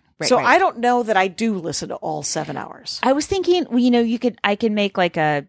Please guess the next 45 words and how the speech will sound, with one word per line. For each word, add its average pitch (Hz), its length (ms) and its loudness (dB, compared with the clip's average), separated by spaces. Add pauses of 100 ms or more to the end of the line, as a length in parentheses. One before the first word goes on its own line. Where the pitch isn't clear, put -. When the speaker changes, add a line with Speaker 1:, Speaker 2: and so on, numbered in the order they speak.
Speaker 1:
just 220 200 -4
a 220 60 8
list 196 340 2
of 170 80 0
all 175 120 6
my 185 160 0
jokes, 151 520 -2
and 180 160 0
then 180 160 4
after 196 480 0
each - 340 -6
night, 196 640 0
at 196 40 -4
least 208 200 -4
Wednesday, 165 520 -2 (260)
Wednesday, 180 240 2
Speaker 2:
Yes. 233 200 4
Speaker 1:
Thursday, 156 680 0 (880)
you 180 140 -2
know, 156 220 4
Speaker 2:
Just - 220 4
Speaker 1:
I 214 40 0
can 202 80 2
Speaker 2:
log 247 420 6
Speaker 1:
go, 190 40 -6
Speaker 2:
what 233 160 4
you 214 80 8
Speaker 1:
"This 233 140 4
was 233 140 4
Speaker 2:
think 190 120 6
went 170 160 4
Speaker 1:
a - 20 2
Speaker 2:
well. 311 240 6
Speaker 1:
A 208 200 4
plus, 190 480 0
this 175 180 -8
is 180 100 -6
a 180 60 0
B, 170 420 -6
this 165 200 -6
is 170 100 -10
a 165 60 -6
B 160 160 -8
minus," 147 420 -10
whatever. 120 400 -8